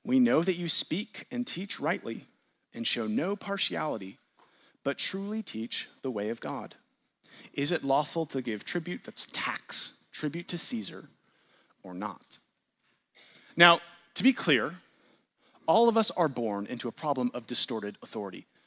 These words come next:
The very first thing you do when you are born is you begin to cry. Part of that cry is directed at God, saying, "Why have you made me?" Part of that is directed at your parents in a trend that will continue forever. Okay?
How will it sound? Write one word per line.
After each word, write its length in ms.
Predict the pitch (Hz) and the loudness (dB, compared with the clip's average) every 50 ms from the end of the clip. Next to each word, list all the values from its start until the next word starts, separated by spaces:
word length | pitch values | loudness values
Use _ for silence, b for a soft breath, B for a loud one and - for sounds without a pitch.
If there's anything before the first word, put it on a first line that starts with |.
| b b b b b b b | b b b b b b b
The 60 | - | 2
very 180 | 156 202 254 262 | 6 8 8 8
first 260 | - 220 190 - - | 8 6 4 4 4
thing 220 | - 151 131 123 123 | 2 4 4 4 4
you 140 | 123 131 | 2 2
do 240 | 123 123 113 110 131 | 2 2 0 2 2
when 140 | 139 123 113 | 2 2 2
you 100 | 110 110 | 0 0
are 80 | 107 104 | -2 -2
born 240 | - 110 110 127 | -2 -2 0 0
is 140 | 151 147 - | 0 0 0
you 60 | 185 | 0
begin 240 | 175 196 175 196 185 | -2 2 2 2 4
to 100 | - 196 | 4 2
cry. 300 | - - 151 120 104 95 | 2 4 4 4 4 4
Part 260 | - - - 240 240 | 2 4 6 6 8
of 80 | 214 185 | 8 8
that 140 | 208 190 - | 6 6 6
cry 220 | - 185 180 170 | 4 4 6 6
is 100 | 175 165 | 6 4
directed 320 | - 175 175 156 - 175 160 | 4 4 4 4 4 4 2
at 120 | 156 151 | 2 4
God, 280 | - 113 110 113 120 - | 6 6 6 6 4 2
saying, 240 | - 135 127 135 | 2 2 2 4
"Why 160 | 127 135 135 135 | 6 6 4 4
have 180 | 131 131 127 | 4 2 4
you 80 | 139 127 | 4 4
made 180 | 120 110 104 | 4 4 2
me?" 100 | 113 123 | 0 -2
Part 220 | 127 - - 254 233 | 0 2 2 2 4
of 40 | 180 | 4
that 140 | 185 175 | 4 4
is 80 | 180 170 | 4 0
directed 280 | - 185 175 - 180 165 | 2 2 2 2 0 -2
at 60 | 160 | 0
your 100 | 160 160 | 0 0
parents 400 | 147 - - 180 127 120 127 - | -2 0 2 2 4 4 2 0
in 120 | - 160 147 | -2 0 0
a 40 | |
trend 260 | 143 - - 160 151 156 | 0 2 2 2 4 4
that 60 | 147 | 2
will 120 | 151 151 | 2 2
continue 360 | - - 160 - 127 135 135 | 2 0 -2 -2 0 2 2
forever. 400 | 131 - 190 202 202 165 120 - - B B B B B B B | 2 2 4 4 6 4 4 0 -8 B B B B B B B
Okay? 220 | - 185 202 - | 4 4 4 4